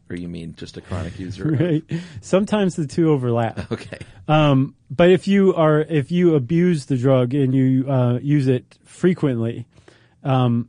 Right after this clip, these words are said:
Speaker 2: it can have all sorts of terrible effects on your, your, um, your, you, it will addict you. And the reason why, apparently,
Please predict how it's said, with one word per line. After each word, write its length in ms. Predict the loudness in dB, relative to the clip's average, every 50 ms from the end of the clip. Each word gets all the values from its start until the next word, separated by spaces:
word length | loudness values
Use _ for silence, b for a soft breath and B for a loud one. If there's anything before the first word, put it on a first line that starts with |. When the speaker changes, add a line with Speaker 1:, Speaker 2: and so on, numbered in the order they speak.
| _
Speaker 2:
it 120 | -6 -4 -2
can 100 | 0 2
have 160 | 2 2 2
all 100 | 2 0
sorts 240 | 0 -2 -4 -4 -4
of 60 | -8 -6
terrible 420 | -4 -2 0 0 0 0 0 -2
effects 360 | -2 -2 -4 -6 -6 -6 -6
on 200 | -4 -4 -2 -2
your, 140 | -4 -4 -6 -8 -14 _
your, 420 | -10 -6 -4 -4 -2 -4 -6 -8 -8
um, 460 | -8 -6 -6 -6 -6 -8 -10 -12 -18 _ _ _ _ -20 _ _ _ _ _ _ _ _
your, 240 | -4 -2 -2 -2 -2 -6
you, 220 | -10 -6 -6 -6 -4 -2
it 100 | 0 2
will 200 | 4 4 4 4
addict 400 | 2 2 -2 -2 -2 -4 -8 -12
you. 180 | -12 -12 -16 -20 _ b b b b b b b b b
And 60 | -2
the 60 | 0
reason 300 | 0 0 0 -2 -2 0
why, 380 | 0 2 2 2 2 0 -2 -4
apparently, 560 | -10 -14 -8 -6 -6 -6 -6 -6 -6 -6 -6